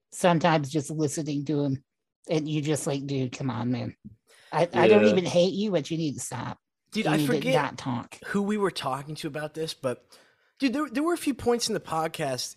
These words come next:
Speaker 3: he made me chuckle, and I think, Harris, your brother was telling you that he
Speaker 2: Yeah.
Speaker 3: thought he was funny, but
Speaker 2: Yeah.
Speaker 3: the problem with him right now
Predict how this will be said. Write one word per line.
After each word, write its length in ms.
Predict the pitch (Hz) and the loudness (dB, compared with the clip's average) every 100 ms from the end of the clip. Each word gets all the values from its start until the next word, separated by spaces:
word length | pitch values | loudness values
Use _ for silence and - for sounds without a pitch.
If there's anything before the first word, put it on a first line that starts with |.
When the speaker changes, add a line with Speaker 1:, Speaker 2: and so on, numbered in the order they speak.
| _ | _
Speaker 3:
he 140 | 135 | -4
made 220 | 143 143 131 | 0 0 0
me 100 | 123 | -2
chuckle, 500 | - 123 123 117 113 | -2 -2 -2 -4 -2
and 100 | 123 | -4
I 60 | |
think, 220 | 131 185 | -4 -8
Harris, 340 | - 170 156 - | -6 -4 -4 -4
your 240 | 135 156 | -4 -4
brother 600 | 113 104 110 127 143 147 | -6 -14 -6 -2 2 0
was 220 | 120 110 | 0 -4
telling 320 | - 120 110 110 | -4 -6 -6 -6
you 380 | 104 101 101 - _ - | -8 -10 -12 -16 _ -2
that 160 | 135 | 4
he 160 | 170 120 | 6 6
Speaker 2:
Yeah. 80 | 113 | 4
Speaker 3:
thought 160 | 123 | 2
he 60 | 117 | -2
was 120 | 113 | -6
funny, 400 | - 127 113 110 | -8 -8 -8 -10
but 300 | 101 113 107 _ | -8 -10 -10 _
Speaker 2:
Yeah. 300 | 120 120 104 - _ _ _ | 4 6 4 0 _ _ _
Speaker 3:
the 60 | 151 | -8
problem 400 | 143 185 226 208 | -2 0 0 -2
with 160 | 196 | -4
him 200 | 175 180 160 | -2 -2 0
right 200 | 143 131 | -2 -4
now 440 | 120 110 104 104 | -6 -6 -10 -14